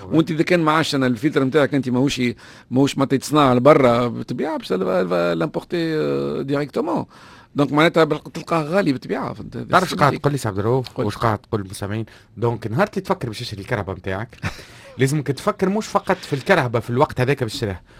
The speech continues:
Speaker 1: وتفكر في من بعد وقت اللي باش تكسب الكهرباء هذه عملية الصيانة نتاعها.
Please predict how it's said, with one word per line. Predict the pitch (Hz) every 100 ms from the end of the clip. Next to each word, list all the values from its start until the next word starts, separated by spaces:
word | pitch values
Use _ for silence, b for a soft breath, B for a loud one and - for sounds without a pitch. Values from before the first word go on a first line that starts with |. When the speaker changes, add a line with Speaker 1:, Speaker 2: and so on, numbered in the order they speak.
| b
Speaker 1:
وتفكر | - 120 - - 135
في | - 135
من | 127
بعد | 165 165 110 -
وقت | 110 -
اللي | -
باش | 101
تكسب | - - 131
الكهرباء | 117 139 120 113
هذه | 127 143 131
عملية | 135 143
الصيانة | 143 - 127 131 120
نتاعها. | - 110 -